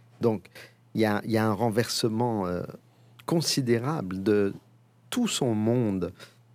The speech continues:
Et puis, il y a tout ce qui vient après, c'est-à-dire qu'il peut plus emprunter un livre à la bibliothèque, et puis ci, et puis ça. Bon,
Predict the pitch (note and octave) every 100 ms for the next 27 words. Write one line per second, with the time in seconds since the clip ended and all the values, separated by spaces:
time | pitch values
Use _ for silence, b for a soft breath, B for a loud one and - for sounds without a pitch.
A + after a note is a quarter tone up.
0 | _ - G#2+ - A#2+ C#3 A2 G2+ - A2
1 | - G2+ F#2 G2+ - - G3 E3 - F#2+
2 | F2+ G2+ G#2 - F#2 - G2 - F#2 F#2+
3 | F#2+ F#2+ F2 E2+ E2 F#2+ A#2 D3 G3 F#3
4 | E3 B2+ - G2 - - A2+ G#2+ - -
5 | - -